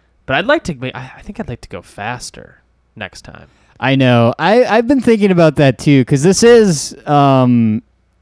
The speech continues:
Speaker 2: uh, you know, D-, Lynch has described it as an eighteen-hour movie. Uh, as much as I love The Return, I, d-, I don't think I could sit still and watch anything for eighteen hours straight.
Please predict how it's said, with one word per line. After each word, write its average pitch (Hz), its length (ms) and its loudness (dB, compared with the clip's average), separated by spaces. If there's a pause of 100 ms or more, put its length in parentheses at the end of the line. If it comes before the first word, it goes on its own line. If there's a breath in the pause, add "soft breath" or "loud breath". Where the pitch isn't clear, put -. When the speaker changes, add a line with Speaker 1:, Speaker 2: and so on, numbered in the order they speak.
(160)
Speaker 2:
uh, 90 40 -12 (140)
you 87 460 -4
know, 127 180 2
D-, 131 180 -2
Lynch 151 300 0
has 147 140 0
described 143 480 0
it 139 140 2
as 123 160 0
an 123 80 2
eighteen-hour 131 540 2
movie. 120 460 2 (560 soft breath)
Uh, 127 340 2
as 143 120 0
much 226 160 2
as 233 100 2
I 196 100 4
love 160 280 2
The 170 100 2
Return, 175 420 2
I, 156 140 2
d-, 123 240 -6
I 143 100 -2
don't 143 380 0
think 156 300 -2
I 139 100 0
could 131 200 -2
sit 135 380 -2
still 131 400 0
and 120 140 0
watch 113 400 0
anything 127 540 0
for 135 160 -4
eighteen 143 320 0
hours 143 320 0
straight. 156 460 0